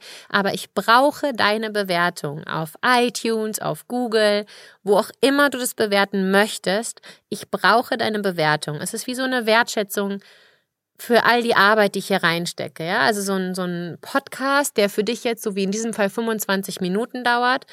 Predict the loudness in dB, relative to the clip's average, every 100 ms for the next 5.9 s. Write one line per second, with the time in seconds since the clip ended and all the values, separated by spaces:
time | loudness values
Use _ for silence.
0 | -20 -12 -4 2 4 4 2 -2 -4 -4
1 | -4 -4 -4 -6 0 0 0 -6 -6 -6
2 | -2 2 4 4 0 0 -2 -2 -2 -2
3 | -2 -2 -2 -4 -6 -6 -4 -6 -8 -6
4 | -4 -2 -2 -2 -2 -4 -2 0 0 -2
5 | -2 0 2 2 2 -2 -4 -4 -6